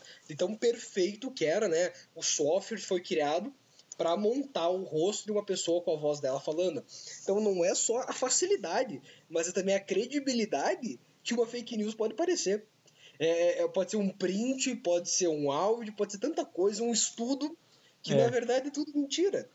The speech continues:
Speaker 2: Pode ser um estudo meio
Speaker 1: Então,
Speaker 2: falso dizendo que a
Speaker 1: estudo
Speaker 2: cloroquina vai
Speaker 1: falso.
Speaker 2: salvar o mundo, né?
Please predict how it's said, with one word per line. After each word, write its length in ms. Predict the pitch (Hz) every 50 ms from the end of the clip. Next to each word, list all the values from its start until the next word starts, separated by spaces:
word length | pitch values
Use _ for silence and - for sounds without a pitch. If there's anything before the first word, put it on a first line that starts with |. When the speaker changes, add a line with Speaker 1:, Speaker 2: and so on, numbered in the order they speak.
| _ _ _ _ _ _ _
Speaker 2:
Pode 160 | 143 135 131
ser 80 | - 156
um 60 | 151
estudo 360 | 147 131 - - 151 147 156
meio 200 | 156 156 156 151
Speaker 1:
Então, 120 | 143 143 -
Speaker 2:
falso 380 | 147 147 147 160 151 - -
dizendo 380 | 151 143 147 135 143 147 151 143
que 80 | -
a 140 | 147 139 131
Speaker 1:
estudo 240 | 123 120 120 110 -
Speaker 2:
cloroquina 500 | - 139 139 143 139 - - 147 147 151
vai 140 | 139 139 131
Speaker 1:
falso. 80 | -
Speaker 2:
salvar 260 | - 135 127 127 131 131
o 40 |
mundo, 320 | 135 135 147 160 160 143 139
né? 200 | 127 123 131